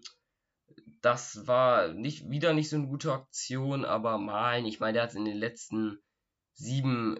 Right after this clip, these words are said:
Spielen siebenmal getroffen, der, äh, der, der, ja, da kann das schon mal passieren.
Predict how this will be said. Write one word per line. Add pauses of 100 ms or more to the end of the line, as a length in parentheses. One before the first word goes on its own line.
(140)
Spielen
siebenmal
getroffen,
der, (500)
äh,
der,
der, (580)
ja,
da
kann
das
schon
mal
passieren.